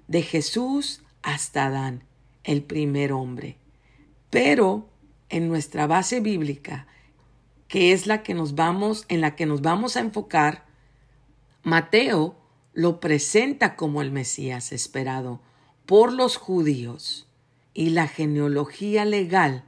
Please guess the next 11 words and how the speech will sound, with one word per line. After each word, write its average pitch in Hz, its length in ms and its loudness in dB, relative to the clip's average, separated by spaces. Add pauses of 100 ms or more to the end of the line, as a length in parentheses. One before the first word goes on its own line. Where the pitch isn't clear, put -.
(640)
como 175 420 0
el 214 120 4
heredero 160 680 0 (340)
al 135 300 -2
trono 165 640 0 (240)
del 131 260 -4
rey 135 460 -4 (180)
David. 127 540 -6 (1400)
Pero 175 500 2 (300)
ya 147 260 -2
conocemos 156 1040 -4